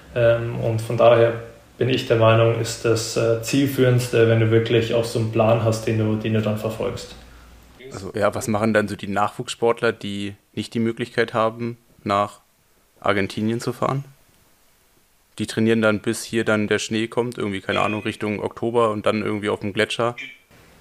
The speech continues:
Speaker 1: Genau, also, ähm, genau,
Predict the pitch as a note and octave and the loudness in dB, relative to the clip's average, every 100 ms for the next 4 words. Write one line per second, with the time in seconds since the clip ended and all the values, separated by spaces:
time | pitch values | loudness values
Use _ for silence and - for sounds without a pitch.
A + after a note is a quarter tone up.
0 | _ - _ _ _ - - A2+ A2 A2+ | _ -20 _ _ _ -20 2 4 8 8
1 | A2+ A2 A2+ A2 - - - - - - | 8 6 6 6 2 -8 -16 -18 -18 -18
2 | - - - - B2+ A#2 A#2 A#2 A2+ A2 | -20 -20 -20 -2 4 8 8 6 4 2
3 | A2 - A#2+ A2 G#2 | 0 2 4 6 4